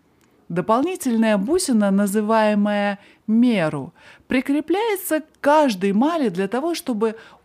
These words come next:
указать её начало и конец. Более короткие мантры обычно состоят из пятидесяти четырёх бусин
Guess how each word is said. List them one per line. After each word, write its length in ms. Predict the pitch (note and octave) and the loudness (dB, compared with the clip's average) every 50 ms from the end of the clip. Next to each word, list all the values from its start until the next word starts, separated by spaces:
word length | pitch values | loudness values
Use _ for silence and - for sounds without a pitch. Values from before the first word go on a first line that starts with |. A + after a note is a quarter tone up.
| _ _ | _ _
указать 800 | - A#3+ A#3 A#3 B3+ B3+ C4 B3 A3+ A3 F#3+ E3 C#3 C#3+ - - | -4 -4 -2 0 0 2 2 2 4 4 4 2 0 -2 -4 -6
её 400 | C#3+ D3+ D#3+ E3+ F#3+ G3 G3 F#3+ | -6 -4 -2 0 0 2 2 2
начало 840 | E3+ F3 E3 D#3+ D#3+ - - - D4 E4 F#4 F4+ D4+ A#3 F#3 D#3+ D3 - - | 0 0 -2 -2 -4 -6 -4 -2 -2 0 0 0 0 -2 -2 -4 -6 -10 -6
и 320 | - C4+ D#4+ F4 F4+ F4+ - _ _ | -4 -2 -2 -2 -4 -6 -12 _ _
конец. 680 | - A3+ A3+ G3+ F3+ E3 D3+ C#3 - - - - - _ _ - _ _ _ _ _ _ _ _ _ _ _ _ _ - - _ - | 0 2 2 2 2 2 0 -2 -4 -10 -16 -20 -20 _ _ -20 _ _ _ _ _ _ _ _ _ _ _ _ _ -20 -20 _ -2
Более 320 | G3 B3 D4 C#4+ C#4+ B3+ | 0 2 2 4 2 2
короткие 540 | - - B3 E4 G4 G4+ - - - G#3+ F#3+ | 2 2 2 2 0 -2 -2 0 0 2 2
мантры 380 | F3+ E3 D#3+ D3+ D3+ D3 E3 | 2 2 0 0 -2 -2 -2
обычно 480 | E3 E3+ F#3+ D#4 F4+ F4 - - A3 F#3+ | -2 -2 0 -2 -2 -2 -4 -4 -4 -4
состоят 600 | F3 - E3+ D3+ - F#3+ G3 A#3 C#4 D4+ D4 - - - | -6 -8 -10 -6 -4 -2 -2 0 0 -2 -2 -6 -10 -8
из 340 | G3+ A3 A3 G#3+ G3 - - | -4 -4 -4 -4 -4 -8 -8
пятидесяти 800 | - G3 G3 F#3 - A#3 B3+ B3+ A#3+ A#3+ A3 - - - G#3+ G3+ | -8 -8 -8 -6 -4 -2 -2 0 0 -2 -2 -4 -6 -6 -6 -6
четырёх 600 | - - - G#3+ - A3+ A3+ G#3+ G3+ E3+ D3 C#3 | -4 -6 -6 -4 -2 0 0 2 0 0 -2 -4
бусин 540 | D3 D3 D#3 D3+ C#3+ - - C3+ - - | -8 -10 -10 -10 -10 -12 -12 -14 -14 -16